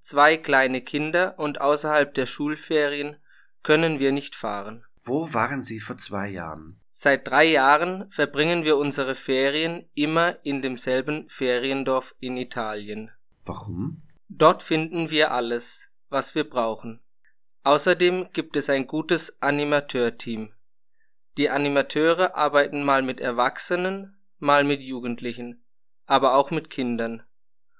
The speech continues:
Speaker 1: Und für Eltern, die mit Kindern in die Ferien fahren, ist das sehr positiv.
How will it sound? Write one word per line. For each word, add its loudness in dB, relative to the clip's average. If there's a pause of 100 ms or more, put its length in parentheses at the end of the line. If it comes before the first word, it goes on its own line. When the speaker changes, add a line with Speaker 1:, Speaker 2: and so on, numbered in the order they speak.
(220)
Speaker 1:
Und -2
für 4
Eltern, 2 (200)
die -2
mit -2
Kindern 2
in -2
die -4
Ferien 0
fahren, 0 (380)
ist -8
das 4
sehr 6
positiv. -6